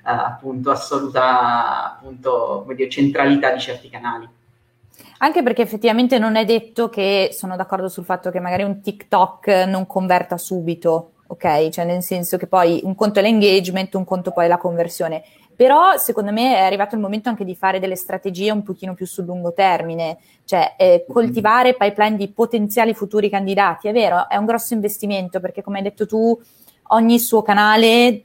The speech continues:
Speaker 2: ha delle regole. Per cui su LinkedIn si scrive in un certo modo, deve esserci un certo tipo di tone of voice, su Facebook un altro, su Instagram un altro e su TikTok, eh, un altro ancora, su YouTube non parliamone, no? Perché gli
Speaker 1: Mhm.
Speaker 2: youtuber sono un po' un mondo a sé.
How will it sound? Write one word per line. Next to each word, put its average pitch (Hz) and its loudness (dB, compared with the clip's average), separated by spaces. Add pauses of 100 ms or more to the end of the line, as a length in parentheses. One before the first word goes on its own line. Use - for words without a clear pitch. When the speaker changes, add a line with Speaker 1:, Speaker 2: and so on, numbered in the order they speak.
(160)
Speaker 2:
ha 175 0
delle 180 4
regole. 165 2 (300)
Per - -16
cui 190 -6
su - -10
LinkedIn 220 -2
si 190 -8
scrive 196 -2
in 190 -4
un 185 -8
certo 185 -10
modo, 196 2
deve 185 -2
esserci 175 -6
un 175 -10
certo 196 -4
tipo - -10
di 175 -4
tone 190 -4
of 214 -2
voice, 190 2
su 185 -10
Facebook 180 -6
un 208 -4
altro, 170 0
su 190 -6
Instagram 202 0
un 208 0
altro 180 0
e 202 -4
su - -12
TikTok, 190 -2 (240)
eh, 185 4
un 185 0
altro 185 0
ancora, 180 0
su 170 -8
YouTube 175 -4
non 165 -8
parliamone, 160 0
no? 175 -2
Perché - -8
gli 185 -2
Speaker 1:
Mhm. 190 0
Speaker 2:
youtuber 190 0
sono 180 -8
un 180 -6
po' 180 -4
un 180 -4
mondo 180 -4
a 175 -4
sé. - -2